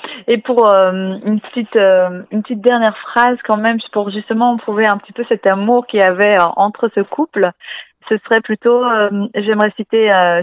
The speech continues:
Shai Agnon, qui, euh, lors de, de, de l'enterrement de, du docteur Tiro, va dire, euh, que le docteur Tiro soignait les yeux, euh, des malades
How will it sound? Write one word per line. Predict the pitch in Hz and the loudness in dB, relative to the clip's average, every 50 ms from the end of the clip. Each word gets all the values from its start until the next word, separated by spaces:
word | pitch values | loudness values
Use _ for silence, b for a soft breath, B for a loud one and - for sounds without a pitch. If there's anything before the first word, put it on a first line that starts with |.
| - | -2
Shai | - 220 220 | 0 0 2
Agnon, | 208 196 185 196 190 185 190 226 247 220 175 _ b b b b b b _ _ _ - | 2 0 0 0 0 2 2 2 0 -2 -6 _ b b b b b b _ _ _ -18
qui, | - 196 196 196 196 190 185 | -12 -8 -6 -4 -2 0 0
euh, | 180 175 175 170 170 170 170 170 165 165 170 170 180 208 - _ - | 0 0 0 0 0 -2 -2 -2 -4 -6 -8 -12 -14 -16 -18 _ -14
lors | 202 196 196 196 196 196 | -6 -2 0 0 0 0
de, | 185 190 185 180 180 175 175 175 175 170 170 170 165 175 _ - | 0 -2 0 0 0 0 0 0 -2 -2 -4 -4 -8 _ _ -12
de, | 175 170 165 165 165 165 165 - _ _ _ _ | -10 -10 -10 -10 -12 -16 -20 -20 _ _ _ _
de | 185 190 | -4 0
l'enterrement | 196 214 214 214 - 233 214 208 202 208 208 208 220 226 220 208 | 0 2 0 0 0 0 0 0 0 -2 -4 -4 -4 -6 -4 -4
de, | 196 190 185 180 180 175 175 175 175 170 | -2 0 0 2 2 2 0 -2 -4 -6
du | 180 | -6
docteur | 180 196 196 _ - 196 | -6 -6 -6 _ -12 -16
Tiro, | _ - 196 - - - 285 330 - _ b b b b b b b - | _ -12 -12 -6 -2 0 0 0 -2 _ b b b b b b b -2
va | 185 208 208 | 0 0 0
dire, | 196 196 226 247 233 214 202 190 | 0 0 0 0 0 2 2 2
euh, | 185 180 180 175 175 175 175 180 180 - _ _ _ _ _ _ _ _ _ _ _ _ _ _ _ _ _ _ _ _ _ _ - - | 2 2 0 -2 -4 -8 -10 -12 -14 -16 _ _ _ _ _ _ _ _ _ _ _ _ _ _ _ _ _ _ _ _ _ _ -6 -2
que | 208 190 190 185 180 180 | 0 2 2 2 2 2
le | 180 190 220 | 0 0 0
docteur | 202 240 233 - 247 233 - | 0 -2 -2 0 -2 -4 -2
Tiro | _ 240 226 - - 254 269 311 349 _ _ _ _ _ _ _ _ _ _ - | _ -6 -6 0 2 2 2 2 0 _ _ _ _ _ _ _ _ _ _ -4
soignait | 247 254 254 254 262 277 269 | -2 0 0 2 2 0 2
les | 254 240 233 | 2 2 0
yeux, | 214 202 208 233 247 247 240 233 220 - - | -2 -4 -4 0 2 2 2 0 -2 -4 -2
euh, | 190 196 196 196 196 | 0 2 2 2 2
des | 190 233 233 | 2 0 2
malades | 214 208 202 196 185 180 185 220 269 254 196 175 170 | 2 2 2 4 4 4 2 2 2 0 -2 -4 -6